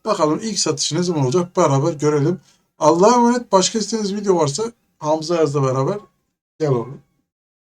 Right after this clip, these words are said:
Hamza Yaz'la beraber taktik ve güncel O S M videolarını atmaya devam edeceğiz. Allah'a emanetsiniz. Sizi seviyoruz. Görüşmek dileğiyle.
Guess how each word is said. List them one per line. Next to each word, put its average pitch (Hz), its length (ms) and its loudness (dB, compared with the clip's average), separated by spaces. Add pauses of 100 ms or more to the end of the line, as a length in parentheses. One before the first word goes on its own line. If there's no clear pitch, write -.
(140)
Hamza 180 340 2 (180)
Yaz'la 135 280 -4
beraber 131 300 -6
taktik - 480 -6
ve 139 200 0 (580)
güncel 165 400 2 (200)
O 180 180 6
S 160 160 0
M 139 160 0
videolarını 135 500 0
atmaya 170 480 -6
devam 175 200 0
edeceğiz. 190 460 -2 (100)
Allah'a 185 300 4
emanetsiniz. 185 640 0
Sizi 190 220 -4
seviyoruz. 185 540 2
Görüşmek 170 440 -6
dileğiyle. 165 420 0